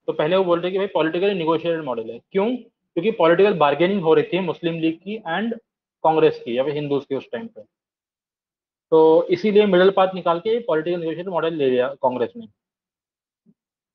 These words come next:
हम्म, फिर यहाँ पे नेहरू, गांधी और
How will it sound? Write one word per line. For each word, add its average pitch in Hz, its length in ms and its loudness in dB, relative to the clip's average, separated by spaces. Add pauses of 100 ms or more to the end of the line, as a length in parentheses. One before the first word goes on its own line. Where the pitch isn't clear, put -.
(180)
हम्म, 147 840 -18 (180)
फिर 185 140 4
यहाँ 165 300 4
पे 208 100 2
नेहरू, 180 420 4
गांधी 165 300 2
और 190 120 2